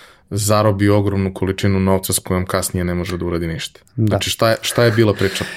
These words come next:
Speaker 1: L-, e, klub se prodavao,
Speaker 2: Da, da.
Speaker 1: ali se prodavao neko vreme i nije bilo
Speaker 2: Jeste,
Speaker 1: zainteresovano.
Speaker 2: da, da, klub se prodavao, prodavao se za, evo, konkretna cifra je bila dvadeset hiljada eura.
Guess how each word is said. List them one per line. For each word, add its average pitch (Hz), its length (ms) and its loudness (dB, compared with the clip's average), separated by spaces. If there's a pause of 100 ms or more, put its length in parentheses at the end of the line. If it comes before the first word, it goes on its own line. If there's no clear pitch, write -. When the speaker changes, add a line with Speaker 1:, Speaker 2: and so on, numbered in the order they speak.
Speaker 1:
L-, 107 260 2
e, 98 40 0 (240)
klub 131 260 4
se - 220 0
prodavao, 92 720 2
Speaker 2:
Da, 107 300 4
da. 107 140 0
Speaker 1:
ali 117 200 4
se 110 200 0
prodavao 117 380 4
neko 117 380 4
vreme 120 380 6
i 123 60 6
nije 120 220 8
bilo 101 240 4
Speaker 2:
Jeste, 101 140 2
Speaker 1:
zainteresovano. 107 540 0
Speaker 2:
da, 110 120 2
da, 104 100 0
klub 160 180 2
se - 120 -8
prodavao, 135 440 4
prodavao 135 400 4
se - 160 -4
za, 120 280 2
evo, 117 140 0
konkretna 120 500 -2
cifra 131 360 0
je 117 60 0
bila 120 200 4
dvadeset 113 360 2
hiljada 104 320 -2
eura. 101 220 -8